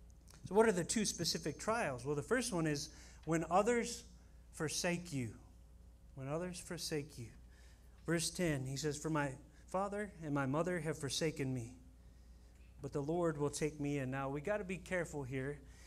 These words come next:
Verse ten, where it says, "For my father and my mother have forsaken me," there's no account of that in Scripture anywhere. No indication that his father and mother forsook him.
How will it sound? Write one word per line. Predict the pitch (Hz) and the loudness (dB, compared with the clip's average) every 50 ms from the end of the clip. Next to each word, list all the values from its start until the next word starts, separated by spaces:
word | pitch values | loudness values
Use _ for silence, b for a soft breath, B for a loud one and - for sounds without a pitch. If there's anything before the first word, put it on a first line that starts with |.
| B B B B B 143 | B B B B B 4
Verse | 151 175 180 170 - | 6 6 6 6 4
ten, | - - 185 190 196 208 214 202 - - - - - - - - - - - - | 4 6 6 8 8 6 4 0 -2 -6 -8 -10 -10 -12 -12 -14 -14 -14 -12 -2
where | - 160 170 | 2 4 4
it | 160 165 | 6 6
says, | 180 175 151 | 4 2 2
"For | - - 180 185 196 202 | 2 2 4 4 4 6
my | 202 196 190 190 | 6 4 4 4
father | 190 - 202 196 202 202 202 | 4 4 4 6 6 4 4
and | 196 196 | 4 4
my | 190 190 | 2 4
mother | 190 190 196 196 196 190 | 4 4 4 4 4 2
have | 180 202 190 190 | 2 0 0 0
forsaken | 196 185 - - 202 196 196 196 202 202 | 0 0 2 2 2 0 0 0 -2 -2
me," | 202 208 196 | -2 -2 2
there's | 175 190 196 196 196 196 | 4 4 4 4 4 2
no | 185 196 220 247 233 | 2 4 4 4 4
account | 196 - - 190 185 180 165 - | 2 0 0 0 0 0 0 -2
of | 160 135 | -4 0
that | 143 147 151 135 | 2 2 2 2
in | 139 135 | 0 -4
Scripture | - - - 170 156 - - 151 147 147 | -4 -2 -2 -2 -2 -2 -2 -2 -2 -2
anywhere. | 147 147 151 151 139 131 123 120 113 117 | -2 -2 -2 -2 0 -2 -2 -4 -4 0
No | 139 160 180 185 202 | 2 4 4 6 4
indication | 214 214 202 190 - - 180 170 160 165 - 160 156 156 160 151 B B B B B B - | 4 2 2 0 0 -2 0 0 0 -2 -2 -2 -2 -2 -4 -6 B B B B B B 2
that | 160 156 147 | 2 4 4
his | 160 160 | 4 2
father | 165 - 170 165 165 160 165 160 | 2 4 6 6 6 6 6 4
and | 156 147 | 4 4
mother | 151 151 147 147 147 139 | 4 4 4 4 4 2
forsook | 143 - - 143 135 - - 170 151 - 135 | 2 0 -2 0 0 2 0 0 0 0 -4
him. | 117 104 | -6 -6